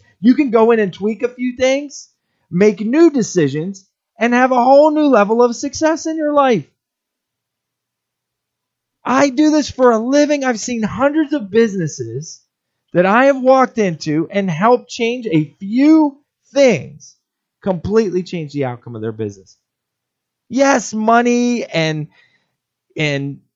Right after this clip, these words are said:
revenue and profitability and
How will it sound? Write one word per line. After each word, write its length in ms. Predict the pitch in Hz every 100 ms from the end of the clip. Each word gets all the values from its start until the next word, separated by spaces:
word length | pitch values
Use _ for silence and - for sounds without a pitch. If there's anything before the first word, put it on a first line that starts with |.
| _ _
revenue 1040 | 143 220 240 220 226 226 220 220 220 214
and 500 | 202 - 127 117 117
profitability 1400 | - 220 208 208 220 190 175 208 202 190 185 185 180 170 123
and 320 | 127 113